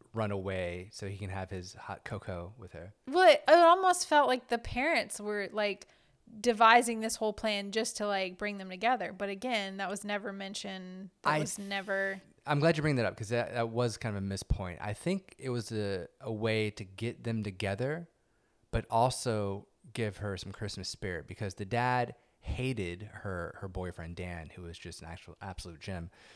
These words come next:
Speaker 1: So for me, I think the parents wanted them together and Chris-, like a double whammy.
Speaker 2: Yeah. What I took out at the end was that they wanted to,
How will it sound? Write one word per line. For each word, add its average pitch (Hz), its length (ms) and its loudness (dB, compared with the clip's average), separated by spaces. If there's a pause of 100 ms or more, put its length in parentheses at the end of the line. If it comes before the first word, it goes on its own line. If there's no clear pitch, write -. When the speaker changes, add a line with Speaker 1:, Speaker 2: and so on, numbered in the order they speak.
(100)
Speaker 1:
So 117 420 2 (220)
for 120 120 -6
me, 127 540 2
I 104 160 -2
think 101 300 -8
the 95 60 -10
parents 101 600 -4 (240)
wanted 117 240 -2
them 101 140 -2
together 87 380 -4
and 87 260 -10
Chris-, - 240 -14
like 101 160 -12
a 110 40 -8
double 92 260 -2
whammy. 76 360 -10 (520)
Speaker 2:
Yeah. 247 460 8
What 285 200 8
I 285 180 12
took 294 220 0
out 240 100 6
at 214 60 -2
the 233 120 4
end 220 80 2
was 226 120 -2
that 214 140 0
they 226 160 6
wanted 214 540 2
to, 220 140 0